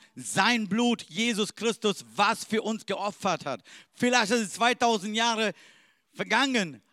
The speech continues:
aber dieser Blut hat heute noch Kraft, heute noch Wirkung in unser Leben.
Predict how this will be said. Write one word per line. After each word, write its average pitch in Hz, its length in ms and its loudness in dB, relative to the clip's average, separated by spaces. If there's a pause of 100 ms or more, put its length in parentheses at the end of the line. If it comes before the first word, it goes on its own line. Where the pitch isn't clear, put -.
aber 190 240 2
dieser 208 240 2
Blut 226 240 2
hat 185 180 0
heute 277 360 6
noch 240 180 2
Kraft, 202 400 2 (400)
heute 269 300 4
noch 208 260 4
Wirkung 254 360 6
in - 20 -6
unser 214 320 2
Leben. 220 420 2